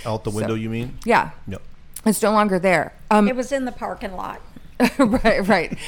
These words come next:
Speaker 2: Yeah, I was there in the parking lot. So you can say these things, but if you look for yourself, and I'm telling you to do it 'cause that's what I did to show for myself, 'cause I'm like, "I don't know what's going on." So there's all these, so please tell us about, 'cause there's so much misinformation. It's hard to know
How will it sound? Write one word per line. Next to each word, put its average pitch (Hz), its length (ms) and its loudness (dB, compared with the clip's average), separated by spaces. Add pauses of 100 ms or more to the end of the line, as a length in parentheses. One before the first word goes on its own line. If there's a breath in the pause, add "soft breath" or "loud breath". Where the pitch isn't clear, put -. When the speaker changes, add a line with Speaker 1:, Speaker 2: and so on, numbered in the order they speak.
(140)
Speaker 2:
Yeah, 202 160 0
I - 20 2
was 190 120 2
there 196 120 4
in 180 60 0
the 165 60 0
parking 175 180 0
lot. 143 100 -4 (260 loud breath)
So 262 300 4 (200)
you 240 180 4
can 349 180 4
say 330 200 4
these 359 140 4
things, 220 180 2
but 196 140 0
if 208 100 2
you 220 100 0
look 226 220 4
for 262 120 -4
yourself, 185 420 2
and 165 100 -4
I'm 180 80 -4
telling 269 300 0
you 208 60 4
to 170 80 2
do 165 120 0
it - 80 -4
'cause 170 120 -10
that's 196 160 0
what 202 120 0
I 170 160 4
did 208 240 -2
to 185 120 -4
show 180 400 0 (120)
for 175 120 -4
myself, 185 360 0
'cause 175 100 -2
I'm 180 80 0
like, - 160 -6
"I 165 180 6
don't 151 200 -2
know 151 140 -6
what's 147 240 -8
going 120 260 -2
on." 117 100 -8 (480 loud breath)
So - 140 2
there's 233 180 4
all 233 140 4
these, 226 280 0 (200)
so 247 180 2
please 254 300 0
tell 240 180 -4
us 294 200 0 (100)
about, 175 300 2
'cause 202 160 -2
there's 196 220 -2
so 254 440 2
much 175 460 -4
misinformation. 156 920 -4
It's 127 120 -10
hard 185 200 -2
to 180 100 -8
know 147 300 -2